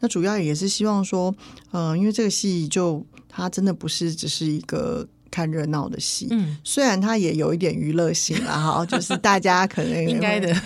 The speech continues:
Speaker 1: 应该的啦，
Speaker 2: <laughs> 应该的，
Speaker 1: 哈，就是
Speaker 2: 应该的。
Speaker 1: 它，它不难看，
Speaker 2: 是，是，
Speaker 1: 哦，
Speaker 2: 是。
Speaker 1: 然后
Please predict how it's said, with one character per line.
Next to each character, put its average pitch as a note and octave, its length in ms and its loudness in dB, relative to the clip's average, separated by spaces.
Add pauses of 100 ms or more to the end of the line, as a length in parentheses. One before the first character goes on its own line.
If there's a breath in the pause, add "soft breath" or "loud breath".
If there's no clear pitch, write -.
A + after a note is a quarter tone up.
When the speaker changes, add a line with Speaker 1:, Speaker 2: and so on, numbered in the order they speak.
(120)
Speaker 1:
应 A3 160 6
该 A3 180 6
的 F#3+ 140 6
啦， C#3+ 140 4
Speaker 2:
<laughs> - 20 2
应 G#3 80 2
该 F#3+ 200 2
的， F3+ 120 2
Speaker 1:
哈， F#3+ 40 2
就 F#3+ 60 0
是 - 20 2
Speaker 2:
应 G#3 80 4
该 D#3+ 180 0
的。 D#3 160 -2
Speaker 1:
它， E4+ 180 2
它 F4 200 2 (140)
不 E4+ 100 -2
难 E3+ 220 2
看， G3 300 -2
Speaker 2:
是， G3+ 300 -2
是， F3+ 120 -4
Speaker 1:
哦， - 40 0
Speaker 2:
是。 E3+ 40 0
Speaker 1:
然 E3 180 0
后 F3+ 460 2